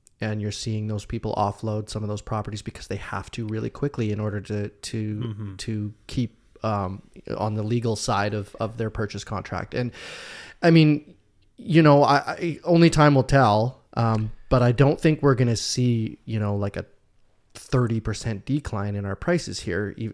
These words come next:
Speaker 1: even though some of the houses out there have been kind of,
Speaker 2: Mm-hmm.
Speaker 1: you know, being let go for something much less than we thought.
Speaker 2: Yeah, we dropped over six percent in average sale price from April till May.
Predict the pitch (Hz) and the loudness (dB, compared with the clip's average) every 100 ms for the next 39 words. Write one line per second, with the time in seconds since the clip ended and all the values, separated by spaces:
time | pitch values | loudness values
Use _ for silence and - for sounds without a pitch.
0 | - 117 110 107 98 110 104 98 101 104 | -8 -6 -4 -6 -6 -6 -6 -4 -4 -4
1 | 101 104 117 104 95 104 104 110 104 - | -4 -6 -6 -6 -4 -4 -6 -10 -12 -10
2 | 104 101 117 113 110 104 - 117 98 101 | -10 -10 -12 -10 -10 -12 -10 -8 -8 -10
3 | - - 107 104 98 - 104 104 98 - | -12 -10 -8 -8 -10 -8 -8 -6 -8 -8
4 | 101 107 110 110 - 107 101 - 104 101 | -8 -8 -10 -12 -12 -10 -10 -8 -8 -8
5 | 104 101 101 104 67 - - - _ - | -10 -10 -4 -4 -4 -6 -16 -18 _ -12
6 | 123 117 117 139 - 147 127 - - - | -8 -8 -4 -6 -4 -4 -4 -8 -14 -14
7 | - 123 - 113 - - 117 110 107 101 | -10 -10 -6 -8 -8 -14 -12 -10 -10 -8
8 | 107 107 - 110 104 - 113 107 - - | -8 -8 -8 -6 -6 -6 -8 -8 -10 -12
9 | 104 104 110 - 117 - 107 104 104 107 | -12 -10 -12 -8 -10 -8 -10 -8 -6 -8